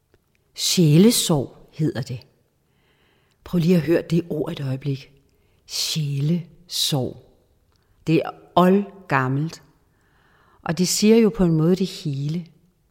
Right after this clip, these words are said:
Det har noget med sjælen at gøre, det der skal foregå her i præsteværelset, når man mødes. Og også nu her i denne podcast.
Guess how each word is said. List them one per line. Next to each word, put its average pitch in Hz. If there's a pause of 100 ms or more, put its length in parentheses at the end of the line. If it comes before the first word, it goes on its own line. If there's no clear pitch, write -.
(720)
Det 170
har 160
noget 160
med 180
sjælen 180 (840)
at 151
gøre, 156
det 165
der 156
skal 165
foregå 156
her 165 (400)
i 185
præsteværelset, 151
når 160
man 151
mødes. 151 (500)
Og -
også 240
nu 269
her 240 (580)
i 214
denne 214
podcast. -